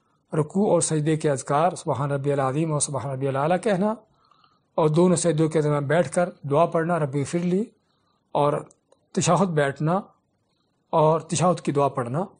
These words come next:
ये आठ वाजिबात उलमा ने जिक्र किए हैं। उसके बाद हमने नौ शर्तें जिक्र की हैं कि जिनका इजमाली तौर पर फिर से जिक्र करते हैं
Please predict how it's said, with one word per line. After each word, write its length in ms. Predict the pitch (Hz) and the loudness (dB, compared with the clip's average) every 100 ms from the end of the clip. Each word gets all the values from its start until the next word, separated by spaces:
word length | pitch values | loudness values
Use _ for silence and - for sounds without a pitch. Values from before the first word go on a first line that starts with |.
| _ 170 | _ -2
ये 100 | 170 | 0
आठ 200 | 151 123 | 0 0
वाजिबात 440 | 139 131 135 165 | -2 -2 -2 -2
उलमा 220 | 165 170 | -2 0
ने 60 | 196 | 0
जिक्र 200 | 208 220 | -2 -4
किए 220 | 208 240 | -2 0
हैं। 80 | 202 | 0
उसके 180 | 165 175 | 0 -2
बाद 140 | 156 | -2
हमने 220 | 135 147 | -2 -4
नौ 140 | 139 156 | -2 -2
शर्तें 300 | 185 180 185 | -2 -2 -2
जिक्र 200 | 160 143 | -2 -6
की 180 | 165 190 | -4 -2
हैं 180 | 156 202 _ _ _ _ _ - | -2 -4 _ _ _ _ _ -4
कि 80 | 156 | 0
जिनका 340 | 160 156 151 160 - _ _ 175 | 0 0 -2 -2 -8 _ _ -2
इजमाली 320 | 156 151 151 | 2 2 2
तौर 180 | 156 147 | 0 0
पर 120 | 147 | -2
फिर 160 | - 196 | 0 0
से 120 | 220 | 0
जिक्र 220 | 196 190 | 0 0
करते 280 | 190 185 - | 0 -2 -2
हैं 160 | 185 | -2